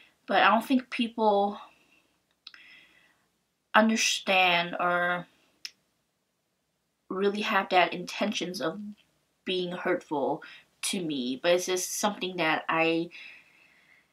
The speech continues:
find uncomfortable sometimes when I talk to people about, you know, issues I have, you know, but it's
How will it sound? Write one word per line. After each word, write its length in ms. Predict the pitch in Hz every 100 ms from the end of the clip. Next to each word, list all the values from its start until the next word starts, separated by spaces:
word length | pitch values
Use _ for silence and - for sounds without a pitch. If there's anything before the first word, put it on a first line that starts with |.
| _ _ _ _ _ _ _ _ _ _ _ _ _ _ -
find 260 | 226 233
uncomfortable 360 | 254 254 233 214
sometimes 480 | 208 196 165 165 180
when 120 | 170
I 40 |
talk 180 | 170 190
to 100 | 180
people 680 | - 180 180 160 151 151 175 - - -
about, 500 | 165 165 160 165 165
you 80 | 170
know, 320 | 156 139 165 - _ _ _ _ -
issues 440 | 180 180 180 175
I 100 | 170
have, 640 | 170 170 160 156 156 - - _ _ _ _
you 120 | 165
know, 340 | 143 127 95 98 - - - _
but 280 | - 165 156
it's 140 | 160